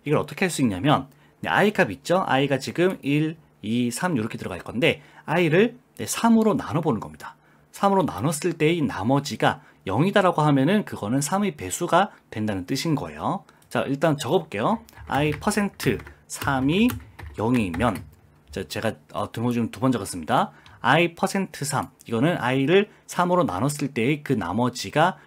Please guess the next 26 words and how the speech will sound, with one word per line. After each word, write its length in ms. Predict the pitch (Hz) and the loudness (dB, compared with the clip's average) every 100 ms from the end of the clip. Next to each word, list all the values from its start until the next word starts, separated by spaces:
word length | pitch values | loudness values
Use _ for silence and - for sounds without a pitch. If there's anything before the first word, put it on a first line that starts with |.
| _ | _
영인지를 720 | 95 117 185 165 131 113 175 214 - - | -2 2 2 2 0 0 -2 -4 -14 -6
확인하는 380 | 202 190 131 82 | -2 0 0 -4
겁니다. 340 | 76 - - _ _ _ | -12 -16 -18 _ _ _
자, 100 | - | -4
이게 120 | 120 143 | -4 0
일이다라고 440 | 196 208 170 107 | 2 4 4 4
하면은 420 | 98 113 156 92 | 0 2 0 0
첫 180 | - 175 | -4 -2
번째 200 | 196 180 | -2 -2
상품일 360 | 160 147 151 143 | -4 0 2 2
때는 280 | 135 214 226 - _ | 2 2 0 -6 _
일 260 | 160 185 185 | 0 2 2
퍼센트 380 | - 185 185 165 | 0 -2 -4 -4
삼 180 | 165 151 | -2 0
하게 160 | 143 | 0
되면은, 440 | 117 92 104 151 - - - | -2 -2 0 0 -2 -8 -12
네, 80 | 101 | -4
일 120 | 131 | 0
나누기 240 | 170 127 123 | 4 4 2
삼은 400 | - 180 165 220 - - | 2 2 4 2 -4 -20
값, 180 | - 113 - - | -10 -10 -10 -6
어, 120 | 110 | -4
몫이 420 | 98 113 - 160 | -4 -4 -4 0
영이고 400 | 120 101 104 - | 0 0 -2 0
나머지가 480 | 101 90 113 - 98 | 2 0 -2 -4 -6
일이죠. 580 | 156 196 190 110 151 | -2 0 2 2 0